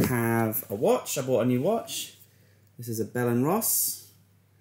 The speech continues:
I bought this as a present to myself for completing seventy-seven provinces. And this is important, I got a fake Mount Blanc leather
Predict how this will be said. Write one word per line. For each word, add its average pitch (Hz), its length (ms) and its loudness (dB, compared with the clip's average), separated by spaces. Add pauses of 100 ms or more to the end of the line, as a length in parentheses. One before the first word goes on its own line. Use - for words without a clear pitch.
(600)
I - 40 -18
bought 113 180 -4
this 113 180 -4
as 104 100 -4
a 101 60 -4
present 135 380 0
to 151 100 -2
myself 170 540 2
for - 420 -2
completing 120 560 -2
seventy-seven 127 720 0
provinces. 165 560 0 (580)
And 190 340 4
this 160 200 4
is 151 100 4
important, 135 600 8
I 139 60 6
got - 160 4
a - 20 2
fake - 640 4 (680)
Mount 147 480 2
Blanc 147 380 6
leather 135 560 8